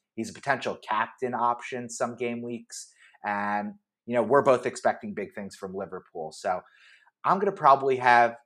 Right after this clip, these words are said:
T A A, seven point five million. We're gonna touch on him in one moment. I'm gonna have one more luxury player, like, uh, five point five, six million.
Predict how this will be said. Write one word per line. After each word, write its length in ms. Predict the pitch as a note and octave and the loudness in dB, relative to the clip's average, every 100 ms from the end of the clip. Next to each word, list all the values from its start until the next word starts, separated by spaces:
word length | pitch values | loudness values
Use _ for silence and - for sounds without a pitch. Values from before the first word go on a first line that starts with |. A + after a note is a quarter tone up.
| _ | _
T 200 | - D#3 | -10 0
A 200 | C#3+ B2 | 2 4
A, 320 | G#2 G#2 G#2+ G#2 | 2 0 -2 -10
seven 400 | - - G#2+ A2 | -6 -2 -2 -4
point 240 | A2+ G#2 | -8 -8
five 320 | - G2 F#2 | -2 -2 -2
million. 260 | F#2+ F#2+ F#2+ | -4 -8 -8
We're 120 | F2 | -10
gonna 160 | F#2+ F2+ | -12 -8
touch 200 | G#2 - | -8 -6
on 120 | G2 | -8
him 140 | G2+ F#2+ | -8 -12
in 140 | F#2 | -8
one 200 | F#2 F#2 | -8 -6
moment. 360 | G#2 B2+ C3+ C#3 _ _ - | -6 -4 -6 -8 _ _ -16
I'm 120 | G2+ G#2+ | -10 0
gonna 100 | A2+ | 0
have 380 | A2+ B2 A2+ | 0 0 0
one 720 | G#2 A#2 C3+ D3 D3+ D#3 D3+ D3 _ _ _ _ | -2 -2 4 6 6 2 -8 -14 _ _ _ _
more 300 | D3 D#3 C#3+ | -2 2 4
luxury 480 | B2 B2 - C#3+ C#3 | 6 4 2 -4 -6
player, 480 | - D3 D#3 F3 C3 | 2 4 4 2 0
like, 320 | G2+ G2+ - | 0 -2 -4
uh, 140 | F#2+ | -6
five 420 | F#2+ - G#2+ G#2 - | -2 0 0 0 -6
point 220 | G#2 G2+ | -8 -6
five, 560 | - A2+ A2 A2 G#2+ - | 0 4 6 4 2 -4
six 420 | - - A#2+ - | -8 -8 -8 -8
million. 420 | A#2+ A#2 B2 B2 | -6 -4 -6 -8